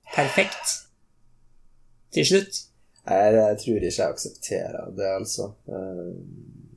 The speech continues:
Speaker 2: men jeg ser godt, men selvfølgelig konvergerer jo det, og, og nærmer seg det i irrasjonell tale. Um, som er jo sånn vi kan tilnærme oss irrasjonelle tall med større og større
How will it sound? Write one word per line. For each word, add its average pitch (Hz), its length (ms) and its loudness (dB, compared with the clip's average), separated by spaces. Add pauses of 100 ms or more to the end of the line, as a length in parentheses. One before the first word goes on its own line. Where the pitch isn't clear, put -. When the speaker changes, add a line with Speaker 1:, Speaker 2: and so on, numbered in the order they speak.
(540)
Speaker 2:
men 113 100 4
jeg 120 180 10
ser 117 160 10
godt, 127 160 6
men 101 160 4
selvfølgelig 110 380 0
konvergerer 98 600 4
jo 92 60 0
det, 107 140 8 (100)
og, 98 220 -4
og 110 60 -4
nærmer 92 460 0
seg - 260 0
det 117 200 6
i 95 480 2
irrasjonell 92 400 -4
tale. 98 380 0 (640)
Um, - 460 0
som 107 200 2
er 98 80 6
jo 98 40 6
sånn 98 200 6
vi 95 80 0
kan 98 180 4
tilnærme 90 440 0
oss - 120 0
irrasjonelle 92 420 2
tall 92 280 4
med 90 320 -2
større 90 240 4
og 85 80 0
større 92 380 2